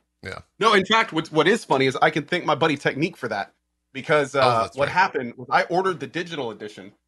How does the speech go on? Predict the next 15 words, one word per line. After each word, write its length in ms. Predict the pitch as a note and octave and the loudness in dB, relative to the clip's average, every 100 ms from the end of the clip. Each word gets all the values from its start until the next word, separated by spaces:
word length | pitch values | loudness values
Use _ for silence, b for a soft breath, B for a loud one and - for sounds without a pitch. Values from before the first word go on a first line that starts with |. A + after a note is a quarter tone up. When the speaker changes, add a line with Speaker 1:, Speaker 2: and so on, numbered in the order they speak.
| _ _ _ | _ _ _
Speaker 2:
but 180 | D3 - | -12 -12
Sam's 420 | - E3 F3 F3+ | -4 -2 -2 -6
Club, 420 | - D#3 C3 B2 _ _ - | -4 0 0 0 _ _ -4
um, 460 | B2 A2+ A2 G#2+ - _ | -2 0 -4 -10 -16 _
of 80 | _ | _
course, 220 | E3+ D3+ | 0 0
was 120 | A#2+ | -2
late. 340 | B2+ F#3+ D3+ _ _ _ _ | -2 -2 -2 _ _ _ _
So 240 | - C#3+ | 2 2
Technique, 760 | C3+ F3 D3+ D3+ A3 F#3+ - - | 2 -4 -4 -2 -2 -2 -6 -14
the 60 | C3+ | -14
streamer, 560 | - G#3+ A#3+ D3+ B2+ - _ _ _ _ | -6 -2 0 0 -2 -8 _ _ _ _
super 300 | - G#3 F3 | -8 -6 -4
cool 160 | - D3+ | -2 0
guy, 380 | D#3 E3 A#2 | 4 4 2